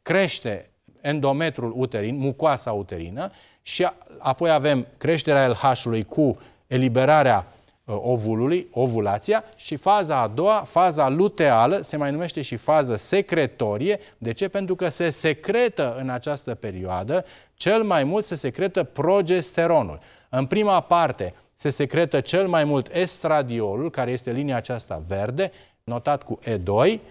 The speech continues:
chiar înainte, crește foarte mult înainte de ovulație, iar în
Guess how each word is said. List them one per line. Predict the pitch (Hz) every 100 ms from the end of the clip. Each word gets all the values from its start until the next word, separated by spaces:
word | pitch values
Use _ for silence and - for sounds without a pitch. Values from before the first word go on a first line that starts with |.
| - _ _ _
chiar | - 160
înainte, | 170 147 139 160 135 120 101 -
crește | 147 143 -
foarte | 123 151 135 131
mult | 123 117
înainte | 110 113 147 143
de | 117
ovulație, | 104 95 127 190 233 220
iar | - 139
în | 135 135